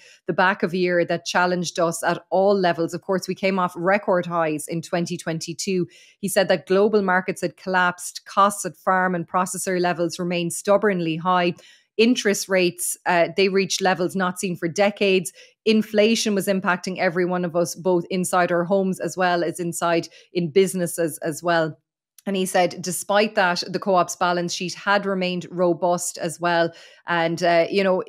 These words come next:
he was looking ahead as well. Uh, it looks like there is a period of transformational change when it comes to Lakeland, and that the co-op's sole focus is paying as much as it possibly can for every litre of milk over the course of the year. So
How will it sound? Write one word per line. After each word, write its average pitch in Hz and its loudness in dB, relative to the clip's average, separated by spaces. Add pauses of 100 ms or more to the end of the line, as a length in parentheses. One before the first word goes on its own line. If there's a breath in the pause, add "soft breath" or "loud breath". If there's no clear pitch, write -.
(100)
he - -8
was 214 4
looking 220 0
ahead 202 2
as 208 -4
well. 202 2
Uh, 190 0
it 185 -4
looks 196 -4
like 185 0
there 185 2
is 175 -2
a 185 -2
period 190 0
of 170 -6
transformational 185 -2
change 220 0
when 196 -4
it 190 -6
comes 208 -2
to 208 -6
Lakeland, 202 0 (300 loud breath)
and 180 -2
that 180 -2
the 190 -6
co-op's 185 0
sole 247 2
focus 208 0
is 175 -2 (120)
paying 190 -2 (180)
as 185 -2
much 233 0
as 185 0
it 190 -6
possibly 196 -2
can 175 -6
for 208 -16
every 185 -2
litre 170 -6
of 160 -6
milk 170 -4
over 156 -12
the 143 -18
course 165 -8
of 147 -10
the 165 -6
year. 151 -4
So 156 -10